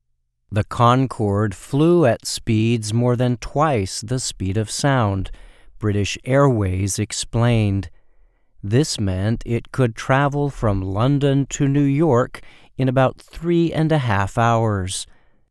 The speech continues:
The same flight took about eight hours with normal passenger jets. The new supersonic planes being developed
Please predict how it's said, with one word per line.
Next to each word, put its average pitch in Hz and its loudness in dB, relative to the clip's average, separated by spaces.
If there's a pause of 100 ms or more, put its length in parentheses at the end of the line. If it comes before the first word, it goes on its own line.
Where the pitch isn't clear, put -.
(160)
The 110 0
same 135 4
flight 113 0
took 135 -2
about 120 4 (100)
eight 135 4
hours 117 2
with 123 0
normal 139 2
passenger 98 -2
jets. 107 -2 (920)
The 127 6
new 190 4
supersonic 143 0
planes 110 2
being 110 2
developed 110 0